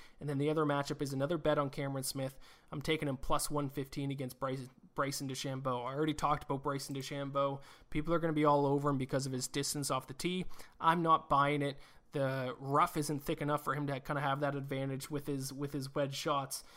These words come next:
And he just generally hasn't really played well recently. His driving is, yeah, he's hitting it long, but he hasn't been hitting it accurate, um, in my opinion. So those are my bets. Those are the ones I have locked in. I'm not taking any prop bets,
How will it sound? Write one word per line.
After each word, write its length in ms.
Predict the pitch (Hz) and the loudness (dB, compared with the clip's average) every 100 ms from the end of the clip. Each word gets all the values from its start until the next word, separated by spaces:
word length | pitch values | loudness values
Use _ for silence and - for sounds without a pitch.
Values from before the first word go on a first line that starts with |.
| - - | -20 -8
And 180 | 170 170 | -4 -2
he 80 | 175 | -2
just 220 | 180 - - - - | -6 -8 -14 -12 -8
generally 400 | 170 165 170 160 | -2 0 0 0
hasn't 320 | 147 151 147 | 0 -2 0
really 160 | 147 139 | -2 -2
played 300 | 139 139 135 | -2 -2 0
well 200 | 131 160 | -2 0
recently. 420 | 165 - 170 151 | 0 0 -2 -2
His 140 | 131 | -4
driving 400 | - 135 160 165 | -2 2 2 0
is, 160 | 131 - | -6 -4
yeah, 160 | 226 | -2
he's 120 | 165 196 | 0 0
hitting 180 | - | -4
it 80 | 139 | -4
long, 320 | 147 190 151 | 4 6 6
but 100 | 135 | 2
he 60 | 139 131 | -4 -6
hasn't 340 | - 196 180 165 | 0 0 2 -2
been 80 | 147 | -2
hitting 240 | 151 147 | -2 -2
it 80 | 139 | -2
accurate, 420 | 135 131 127 - - - - - - - | -4 -4 -10 -14 -18 -20 -20 -20 -18 -6
um, 300 | 147 131 127 | -2 0 0
in 80 | 131 | -4
my 160 | 131 127 | -4 -4
opinion. 440 | 123 135 127 - | -6 -8 -8 -10
So 360 | - 143 127 - - - - - - - - - _ - | -6 -4 -4 -6 -10 -14 -16 -20 -20 -20 -20 -20 _ 4
those 220 | 196 269 | 4 6
are 60 | |
my 140 | 285 269 | 6 6
bets. 540 | - 190 226 - - - | 6 2 2 -2 -4 -8
Those 220 | - 202 254 | 0 2 4
are 80 | |
the 60 | 240 | 4
ones 220 | 233 233 | 4 2
I 80 | 226 | 2
have 220 | 214 214 | 2 2
locked 240 | 202 190 214 | 2 0 0
in. 100 | 208 | 0
I'm 100 | 156 | 0
not 180 | 202 | 0
taking 200 | 226 233 | 0 -2
any 160 | 220 214 | -2 -2
prop 380 | - 180 180 - | 2 6 6 4
bets, 360 | 175 - - | -2 -2 -6